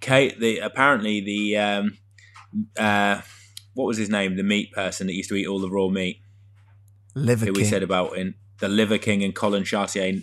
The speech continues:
Speaker 1: nutrition plans are selling out. So make sure you get in there and, uh, get one of the clean eating nutrition plans 'cause they're flying off the
Speaker 2: I'm
Speaker 1: shelves.
Speaker 2: speaking of Colin Chartier. I messaged him today and, uh, I, I said to him, like, "Hey, mate, how have you been doing? Are you all right?"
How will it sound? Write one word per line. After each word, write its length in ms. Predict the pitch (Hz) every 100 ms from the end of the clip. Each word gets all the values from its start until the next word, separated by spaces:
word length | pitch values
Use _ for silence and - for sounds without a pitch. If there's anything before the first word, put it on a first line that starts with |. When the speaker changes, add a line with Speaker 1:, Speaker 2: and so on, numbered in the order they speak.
| -
Speaker 1:
nutrition 400 | 101 95 98 98
plans 260 | 98 95 92
are 60 |
selling 320 | - 104 95 98
out. 240 | 95 -
So 100 | -
make 220 | 98 95
sure 120 | -
you 120 | 98 90
get 180 | 98
in 160 | 98 95
there 240 | 92 90
and, 220 | 92 92 95
uh, 160 | 92 - - - -
get 160 | 101 92
one 100 | 98
of 80 | 90
the 80 |
clean 380 | 90 104 95 95
eating 340 | 95 95 95 92 -
nutrition 480 | 98 95 98 - 90
plans 340 | 92 90 87
'cause 140 | - 87
they're 100 | 92
flying 380 | - 98 92
off 100 | 92
the 80 | - -
Speaker 2:
I'm 140 | 151
Speaker 1:
shelves. 200 | 175 180
Speaker 2:
speaking 320 | - 349 -
of 180 | 202 123
Colin 300 | - 160 165
Chartier. 640 | 151 160 139 165 135 101 -
I 120 | 131
messaged 420 | 151 175 175 -
him 140 | 147 131
today 500 | 131 143 117 104 - - -
and, 340 | 127 123 123
uh, 480 | 127 127 123 120 120 -
I, 380 | 127 131 127 127
I 40 |
said 280 | - - -
to 120 | 131
him, 120 | 127
like, 160 | 127 123
"Hey, 160 | 135
mate, 220 | 135 113 113
how 120 | 127
have 100 | 127
you 120 | 131
been 160 | 123 120
doing? 320 | 127 120 110
Are 140 | - 123
you 160 | 120
all 100 | 110
right?" 280 | 113 123 101